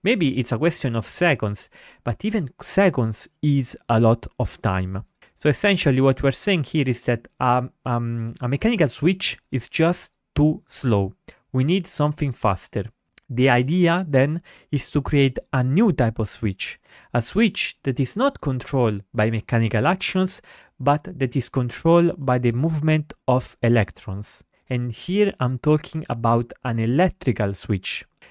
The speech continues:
So the idea essentially is the same, is the idea of a switch. It's a very intuitive and simple idea.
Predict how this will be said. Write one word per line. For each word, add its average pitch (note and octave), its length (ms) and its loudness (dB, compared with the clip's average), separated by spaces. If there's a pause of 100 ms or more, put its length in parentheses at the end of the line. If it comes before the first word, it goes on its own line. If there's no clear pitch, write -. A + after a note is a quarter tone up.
So - 280 0
the C#3 180 2
idea F3+ 320 2
essentially D3 760 0
is B2+ 140 -6
the B2 100 -2
same, B2 420 2
is B2+ 240 -4
the - 220 -4 (100)
idea E3+ 340 2
of - 260 -4
a B2+ 80 -2
switch. - 480 -4
It's - 160 -8
a A#2+ 80 -2
very E3 480 0
intuitive C#3 760 -2
and A#2 140 0
simple B2 460 -2
idea. G#2 380 -2